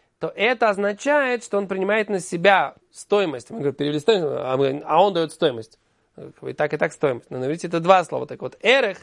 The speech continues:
это стоимость, э, обычного человека, который по-, себя посвящает.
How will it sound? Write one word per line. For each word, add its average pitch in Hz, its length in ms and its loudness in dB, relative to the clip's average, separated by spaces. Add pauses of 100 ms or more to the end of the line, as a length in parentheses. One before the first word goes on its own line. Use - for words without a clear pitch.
(340)
это 170 260 -8
стоимость, 156 680 -2 (1200)
э, 120 920 -6 (120)
обычного 143 420 -4
человека, 143 500 0
который 127 280 -8
по-, 139 120 -12
себя 131 200 -2
посвящает. - 580 -6